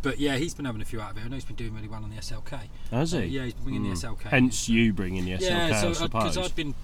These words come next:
Speaker 1: putting, obviously, the new test bait, the bug in. Um, and then there's been a supply issue with it, so I haven't carried on using it. So, of course, when Dave said he'd been having a few on S L K, and I haven't been up here since June,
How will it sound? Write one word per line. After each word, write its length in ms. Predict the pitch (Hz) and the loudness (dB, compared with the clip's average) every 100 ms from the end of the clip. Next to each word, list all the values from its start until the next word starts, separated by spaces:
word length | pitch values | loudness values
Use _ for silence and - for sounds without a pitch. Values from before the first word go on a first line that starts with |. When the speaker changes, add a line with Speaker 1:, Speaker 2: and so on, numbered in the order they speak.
| - | -6
Speaker 1:
putting, 240 | 147 135 | -4 -2
obviously, 420 | 139 117 139 123 - | -2 -2 -2 -4 -6
the 100 | 123 117 127 | -8 -6 -4
new 140 | 123 | -2
test 300 | - 143 - | -2 -2 -2
bait, 220 | 113 107 | -6 -6
the 60 | 107 | -4
bug 200 | 131 110 | -4 -4
in. 200 | 101 95 - - - - | -6 -6 -6 -4 -2 -2
Um, 460 | 120 117 117 117 104 - - - - - - - - | 0 0 0 -2 -4 -8 -10 -10 -12 -10 -10 -10 -4
and 160 | - 127 | 0 2
then 120 | 123 | 2
there's 140 | 120 - | 0 -2
been 180 | 123 | -2
a 200 | 117 104 | -2 -4
supply 360 | - 117 131 117 | -6 -2 0 0
issue 240 | 104 113 | -2 -2
with 120 | 110 117 | -4 -6
it, 140 | - | -6
so 140 | 117 | -6
I 60 | 117 | -6
haven't 280 | 113 120 - | -6 -6 -2
carried 260 | - 110 | -2 0
on 120 | 113 117 | -2 -2
using 300 | 127 - 104 | -2 -2 -4
it. 180 | - | -4
So, 240 | - 117 110 - - - - | -4 -4 -4 -4 -4 -4 -6
of 80 | 113 | -4
course, 200 | 127 - | -2 -2
when 80 | 113 | 0
Dave 200 | 127 117 | 0 0
said 140 | 113 | -2
he'd 80 | 110 | -2
been 80 | 117 | -4
having 200 | 123 117 | -4 -6
a 40 | |
few 160 | - 101 | -6 -8
on 100 | 98 | -8
S 140 | - | -6
L 80 | 110 | -4
K, 200 | - 107 | -4 -4
and 100 | 123 | -2
I 60 | 139 | -2
haven't 200 | 110 - | -2 -2
been 120 | 113 | -2
up 120 | - | -2
here 140 | 117 98 | -2 -4
since 240 | 110 - | -6 -6
June, 380 | - 110 90 | -6 -4 -6